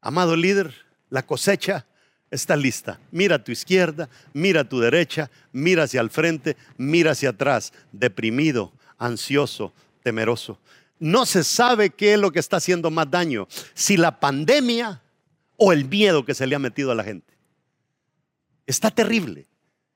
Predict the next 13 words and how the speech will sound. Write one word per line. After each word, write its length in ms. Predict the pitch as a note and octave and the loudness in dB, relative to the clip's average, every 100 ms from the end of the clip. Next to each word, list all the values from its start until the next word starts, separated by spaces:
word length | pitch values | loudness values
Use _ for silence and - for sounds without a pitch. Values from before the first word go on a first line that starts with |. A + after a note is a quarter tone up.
| - | -2
Entonces, 640 | F#3+ A#3+ A#3 A3 F#3+ - _ _ | 2 4 4 2 -2 -4 _ _
solamente 640 | - - B3+ A#3+ B3 - | -4 0 2 4 2 2
mira 280 | A3+ E4+ F4+ | 4 6 6
a 40 | D4 | 4
tu 100 | G#3+ | 2
alrededor, 560 | F3 E3+ D3 B2+ - _ - - | 4 2 2 0 -4 _ -20 -14
aconseja, 680 | - - B2+ - C#3+ - - _ _ _ _ _ _ _ _ - - - | -12 -8 -6 -4 -4 -8 -20 _ _ _ _ _ _ _ _ -20 -10 0
obedece 640 | D3+ D#3 F3+ - B2+ F#2 _ _ - | 2 4 2 -2 -6 -10 _ _ -6
el 140 | C3 | -2
llamado 440 | B2 C3 C#3+ B2 | -2 0 0 0
de 60 | G2 | -4
tu 100 | A2+ | -6
maestro. 520 | G#2+ G2+ F#2 - - | -4 -4 -6 -14 -20